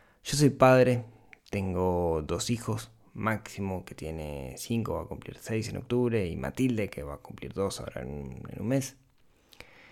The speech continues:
Y me preocupa o me ocupa mucho el tema de cómo criarlos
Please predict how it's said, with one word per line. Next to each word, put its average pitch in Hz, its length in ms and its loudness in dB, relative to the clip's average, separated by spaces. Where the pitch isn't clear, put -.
Y 127 180 8
me 127 320 8
preocupa 131 600 6
o 120 100 8
me 117 120 8
ocupa 113 380 6
mucho 120 400 4
el 92 140 0
tema 113 260 2
de 90 140 0
cómo 120 260 2
criarlos 104 720 -2